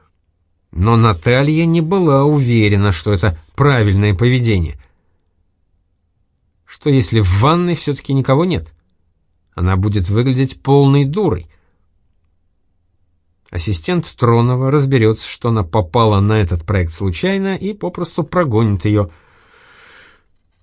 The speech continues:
Нужно было сначала разобраться во всем самой. Она ведь писательница, она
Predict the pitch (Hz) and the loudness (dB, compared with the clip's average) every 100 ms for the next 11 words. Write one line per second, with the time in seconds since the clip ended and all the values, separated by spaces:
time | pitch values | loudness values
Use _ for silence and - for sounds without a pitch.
0 | _ 151 147 160 160 131 - 151 160 139 | _ 0 2 4 4 2 0 0 2 2
1 | 120 - 127 143 131 110 85 117 117 110 | 0 0 -2 0 0 0 -2 -4 -2 -2
2 | 90 131 123 80 - - _ _ _ _ | -2 0 -2 -2 -10 -20 _ _ _ _
3 | _ 110 120 110 82 151 - 147 95 165 | _ 0 2 0 -2 -4 0 0 0 0
4 | 143 - 82 73 98 98 | -2 -2 -4 -2 -2 -4